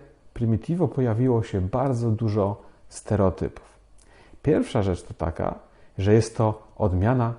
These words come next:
prymitywna od nazwy. Natomiast to nie jest prawda, ponieważ nazwa Primitivo wzięła się od tego, że Primitivo bardzo szybko dojrzewa, czyli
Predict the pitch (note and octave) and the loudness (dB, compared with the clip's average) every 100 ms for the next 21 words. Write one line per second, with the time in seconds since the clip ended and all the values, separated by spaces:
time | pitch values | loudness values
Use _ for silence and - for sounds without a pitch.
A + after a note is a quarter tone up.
0 | - _ - G2 G2 F#2 A2 F#2 F2 D#2+ | -12 _ -6 0 0 2 0 0 0 -6
1 | - - - - - - - - - G#2+ | -10 -20 -20 -20 -20 -20 -20 -8 -2 4
2 | A#2+ A#2+ G#2 E2 - - - - - - | 6 6 4 2 -6 -10 -20 -18 -4 -2
3 | - B3 A#3+ - - - E3 D#3 D#2+ E2 | 0 0 -2 -4 -4 0 4 4 2 -2
4 | - G#2 F#2 E2+ - C4+ - - - - | -6 -4 -2 0 -2 -4 -10 -20 -20 -4
5 | A#2 A2+ G#2+ G2 - A2+ G#2 D3+ G#3 D3+ | 2 4 4 2 -2 0 2 2 2 2
6 | A#2+ - A2 A2 - G2 G2 F3 - - | 0 2 0 0 -2 -2 0 -2 -6 -16
7 | - F#2 F2 - - A2+ G2 G2 G2 - | -4 -2 0 2 2 2 0 -2 -4 -4
8 | - D#3 C#3+ D3 - - - G#2 A2 - | -2 2 2 0 -6 -20 -8 0 0 0
9 | A2 G2+ F2 A3+ F3 D3+ - - - - | -2 0 -2 0 2 0 -2 -10 -18 -2
10 | D3+ F3+ C3+ B2 B2 - - A2 G#2+ - | 2 4 2 2 0 -2 2 2 0 -12
11 | - F#2+ G#2 F#2 A2 G#2 E2 - - - | -8 0 2 4 4 4 2 -4 -16 -20
12 | - - F2+ F#2 | -20 -10 -2 -2